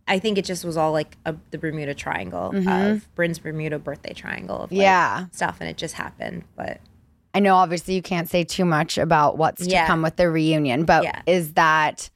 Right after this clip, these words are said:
Speaker 2: one of the bigger things that you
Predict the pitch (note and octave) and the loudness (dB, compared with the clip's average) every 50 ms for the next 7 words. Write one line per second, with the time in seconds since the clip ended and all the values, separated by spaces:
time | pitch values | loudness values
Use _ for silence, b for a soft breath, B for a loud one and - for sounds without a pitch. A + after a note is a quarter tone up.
0 | _ _ _ _ _ - F#3+ F#3+ F#3 F#3 G3 F#3+ F3+ F#3 F3+ F3 F3 E3+ D#3+ D#3+ | _ _ _ _ _ -6 -4 -2 2 4 6 6 6 4 4 2 2 0 -2 -6
1 | D#3+ E3 G3 F#3 D3+ - E3+ E3+ D3+ E3 D#3+ E3+ - - E3 E3 E3 D#3 E3+ E3+ | -12 -10 -10 -6 0 0 2 2 2 0 0 0 -2 -2 -2 -2 -2 -2 0 0
2 | C3+ C#3 D#3+ D#3+ D#3 D3+ D3+ D3+ D3+ | 0 0 0 2 2 2 4 4 4